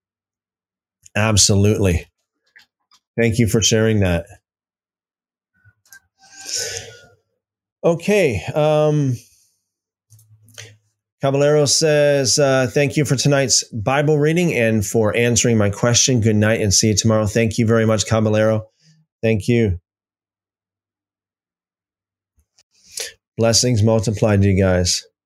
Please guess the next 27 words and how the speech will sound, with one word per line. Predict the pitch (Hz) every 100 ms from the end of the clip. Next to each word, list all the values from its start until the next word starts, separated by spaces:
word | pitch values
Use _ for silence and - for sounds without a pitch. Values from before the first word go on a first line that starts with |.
| _ _ _ _ _ _ _ _ _ _ _ _ _ _ _ _ - - - _ 120
Okay, | 120 113 104
so | 117
Jason | 113 131 123
says | 101 127 113
it |
was | 113
a | 107
follow-up | 123 123 120 117 -
from, | - - 117 113 113 110 95
a | - 104
follow-up | 101 117 113 101
to | 113
the |
thief | 95 123 107
on | 104
the |
cross. | 90 117 113
He | 101
did | 101
not | 101 98 - _ _ _ _ -
deny | 104 98 98
the | 92
Son | - - - 107 101 98
of | - 92
the | 87 82
Father. | 101 101 107 117 110 - _ _ _ _ _ _ _ _ _ _ _ _ _ _ _ _ _ _ _ _
Okay. | 101 101 117 151